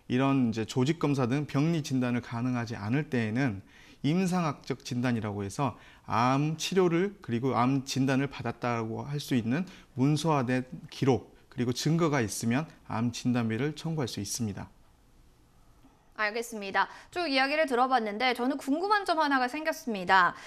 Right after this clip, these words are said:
Speaker 2: 암 진단 시점을 도대체 언제를 보는 거냐, 이 부분 많은 분들도 궁금하실 것 같아요. 시점은 언제인가요, 선생님?
Speaker 1: 네,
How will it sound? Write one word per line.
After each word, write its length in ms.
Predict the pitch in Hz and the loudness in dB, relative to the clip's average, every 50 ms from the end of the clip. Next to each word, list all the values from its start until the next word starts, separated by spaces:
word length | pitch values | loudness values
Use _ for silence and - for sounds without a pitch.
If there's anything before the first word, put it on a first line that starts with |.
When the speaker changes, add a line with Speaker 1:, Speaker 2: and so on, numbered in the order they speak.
| - - - - | -16 -14 -6 0
Speaker 2:
암 340 | - 170 185 233 285 349 359 | 2 4 6 6 4 2 0
진단 400 | 403 427 427 415 415 415 403 392 | -2 -2 0 4 2 2 2 2
시점을 500 | 392 359 - - 330 311 302 320 359 349 | -4 -8 -4 2 2 2 2 2 -4 -4
도대체 340 | - 254 262 294 277 - 320 | -4 -2 -2 -2 2 4 4
언제를 540 | - - 226 262 320 381 403 415 403 392 320 | 4 6 4 4 4 4 4 4 4 4 2
보는 260 | 269 214 226 262 269 | 2 2 2 2 4
거냐, 600 | 269 262 226 214 196 190 196 208 202 202 190 190 | 4 2 2 2 2 2 2 2 2 2 0 0
이 100 | 214 247 | 0 -2
부분 300 | 311 349 349 349 330 285 | -2 -2 -2 -2 2 4
많은 240 | 226 185 190 254 277 | 4 4 4 4 2
분들도 280 | 285 262 277 277 294 | 2 2 0 -2 -4
궁금하실 460 | - - 262 269 349 339 320 330 311 | -2 0 0 2 4 2 2 0 -2
것 100 | - 285 | -2 2
같아요. 520 | 262 226 208 - - 202 202 220 247 214 196 | 2 2 2 2 0 2 4 4 4 4 2
시점은 480 | - - 381 - - 440 427 427 359 | 0 -4 -6 0 2 2 2 2 2
언제인가요, 720 | 226 170 208 226 269 285 349 339 277 233 208 196 190 202 220 | 2 2 2 2 2 4 4 4 2 2 0 0 2 2 2
선생님? 600 | 226 208 214 185 190 226 285 254 - - - - - - - _ _ _ _ _ _ _ _ _ _ _ _ _ - - _ _ _ _ _ _ _ _ _ _ _ _ _ _ _ _ _ - _ _ _ _ _ _ _ _ - - | 0 -2 -6 -4 -4 -2 -2 -4 -4 -6 -12 -18 -20 -20 -20 _ _ _ _ _ _ _ _ _ _ _ _ _ -20 -20 _ _ _ _ _ _ _ _ _ _ _ _ _ _ _ _ _ -20 _ _ _ _ _ _ _ _ -10 -8
Speaker 1:
네, 280 | 123 117 110 104 104 | -6 -6 -6 -8 -10